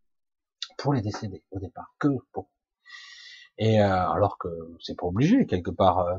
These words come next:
l'astral qui a été créé quelque part, euh, pour la huitième zone, c'est pas, euh, c'est pas pour les décédés, c'est pour, euh,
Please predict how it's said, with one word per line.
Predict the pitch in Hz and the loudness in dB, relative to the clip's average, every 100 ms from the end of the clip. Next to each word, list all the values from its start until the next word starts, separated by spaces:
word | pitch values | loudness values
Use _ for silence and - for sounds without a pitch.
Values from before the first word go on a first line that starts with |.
| 101 | -2
l'astral | 104 - - 131 110 | -2 -2 4 4 4
qui | - 90 | -4 -10
a | |
été | 92 101 _ | -10 -14 _
créé | - 113 113 104 | -4 2 2 0
quelque | 95 90 | -4 -8
part, | - 104 - _ - _ _ _ | 0 0 0 _ -20 _ _ _
euh, | 95 95 | 0 0
pour | - | 2
la | 104 | 2
huitième | 95 92 90 87 | 2 -2 -6 -2
zone, | 92 160 185 | 2 2 2
c'est | - 85 - | -6 -12 2
pas, | 117 131 87 | 2 2 -2
euh, | 87 85 85 87 87 | -8 -8 -12 -14 -16
c'est | - | -6
pas | 98 | -4
pour | 107 98 | -4 -4
les | 90 90 | -6 -4
décédés, | 95 95 135 143 151 | -6 -4 -2 0 -2
c'est | - 95 - | -4 -14 -6
pour, | 135 117 | 0 2
euh, | 92 | 0